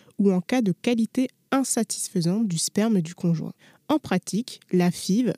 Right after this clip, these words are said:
revient à obtenir des embryons en provoquant la rencontre en laboratoire entre les ovocytes et les spermatozoïdes. Après une phase de culture in vitro, un ou plusieurs embryons sont sélectionnés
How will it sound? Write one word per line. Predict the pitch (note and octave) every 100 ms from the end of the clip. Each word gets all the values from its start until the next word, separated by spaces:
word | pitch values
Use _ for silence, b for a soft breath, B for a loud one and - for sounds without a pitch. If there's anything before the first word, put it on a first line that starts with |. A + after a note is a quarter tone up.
| -
revient | E3+ E3+ F#3
à | A#3
obtenir | F3 - F3 E3+ F#3+
des | E3
embryons | F3 F#3 E3+ D3+ E3 C#4 _
en | F3+
provoquant | F3 - E3+ F3 - F3+
la | E3+
rencontre | E3+ E3+ F3+ F3 - _ -
en | D4
laboratoire | A#3 F3 E3+ D#3+ - D#3+ D#3+ -
entre | F#3+ - E3+ D#3 -
les | F3+ A#3
ovocytes | A#3 F#3+ F#3 - A3+ - - _ -
et |
les | A#3 A3+
spermatozoïdes. | - G#3 G3 F3+ F#3 D#3+ D#3 D#3 - _ _ _ _
Après | G3+ F#3 - G#3
une | F#3+
phase | - G3
de | E3
culture | E3 - G#3 - - F3 - _ _
in | E3+ E3
vitro, | D#3+ D#3 - A3 F4+ _ -
un | F#3+ A#3+ E4+ _
ou | F3+
plusieurs | - B3 A#3+ C4+ A3+
embryons | G#3 F3 D#3+ F#3
sont | - -
sélectionnés | E3 G3+ F#3 - E3 D#3+ G#3